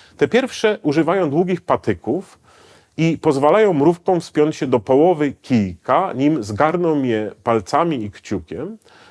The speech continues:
przy czym powtarzają tę procedurę średnio dwa i sześć dziesiątych razy na minutę. W lesie Tai szympansy używają krótszych patyków, przeciętnie na stopę długich, dopuszczają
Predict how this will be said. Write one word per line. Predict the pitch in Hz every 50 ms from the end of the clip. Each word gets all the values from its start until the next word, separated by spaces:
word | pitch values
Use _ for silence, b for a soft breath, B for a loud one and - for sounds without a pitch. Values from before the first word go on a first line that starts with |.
| b b b
przy | - - 151
czym | - - 170 160 -
powtarzają | - - 131 - - 139 139 175 208 202 180
tę | - 147
procedurę | - 147 135 - - 123 151 208 190 165 127
średnio | - - 156 156 151 160 156 156 156 156 151 b b b b b
dwa | 107 104 160 202 208 -
i | 135 127
sześć | - - 151 156 131
dziesiątych | 131 120 - 127 131 143 139 139 117
razy | 107 101 104 104 117 110
na | 110 104
minutę. | 104 98 92 80 82 - - - _ _ _ _ _ _ b b b b b b b b b b b b b b b b b -
W | - 104
lesie | 151 196 208 - 170 131
Tai | - - 196 226 165 101 92 107 143 143
szympansy | - - 143 131 - 202 226 220 - 208
używają | 175 151 156 147 170 185 196 185 180
krótszych | - - 254 240 - - - 117 -
patyków, | - 101 92 - - 73 - - 73 69 78 -
przeciętnie | - - 110 95 - 151 156 151 - 156
na | 143 139
stopę | 135 - - - 123 117 110
długich, | 101 92 87 85 80 85 120 190 - - _ _ b b b b b b b b b
dopuszczają | 127 123 - 147 123 - - - 190 214 208 202 202 196 175